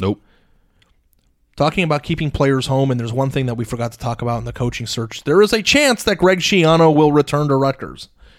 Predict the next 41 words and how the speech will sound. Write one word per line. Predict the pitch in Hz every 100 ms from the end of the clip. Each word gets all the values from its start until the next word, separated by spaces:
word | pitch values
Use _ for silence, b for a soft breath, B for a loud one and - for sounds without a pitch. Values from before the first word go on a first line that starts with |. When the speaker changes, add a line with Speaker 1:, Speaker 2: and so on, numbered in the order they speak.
| b b b b b b b - _ - -
Speaker 2:
based | 135 -
on | 120
reports. | 110 120 80 - - - _ b b b b b
So | - 147
I | 117 127
brought | 175 185
up |
Maryland, | 147 147 143 143 143 -
Ohio | 147 143
State's | - 139 - - -
opponent | - 139 135 - 123
this | 127 -
week, | 123 120 117 - b b b b b
to | - 131 123
illustrate | 123 143 - 135 123
the | 113
fact | 127 123
that | 113
those | 139 135
programs | - 131 127 123
are | 117
never | 127 127
gonna | 120 117
be | 120
competitive | 117 117 117 117 113
unless | 117 117
they | -
can | - 110
do | 113 110
it. | 58 _ _ b b b b b b _ -
Do | 143
you | 151
buy | 139 143
Greg | 143 143 143
Schiano | - 131 139 135
being | 131 131
the |
right | 120 131 -
fit | 139 131
for | - 123
Rutgers, | 127 - 143 139